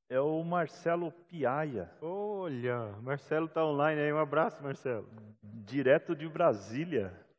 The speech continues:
Speaker 2: <laughs>
Speaker 1: Ó, lá, um comandante do Exército Brasileiro lá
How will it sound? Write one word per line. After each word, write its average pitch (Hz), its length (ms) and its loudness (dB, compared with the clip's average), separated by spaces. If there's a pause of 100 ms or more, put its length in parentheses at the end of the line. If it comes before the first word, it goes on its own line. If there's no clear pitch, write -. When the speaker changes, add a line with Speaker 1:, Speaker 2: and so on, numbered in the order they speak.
Speaker 2:
<laughs> 120 440 -6 (120)
Speaker 1:
Ó, 117 280 2
lá, 123 560 0 (640)
um 113 100 -6
comandante 120 560 -2
do 120 120 0
Exército 110 480 2
Brasileiro 104 560 0
lá 117 280 0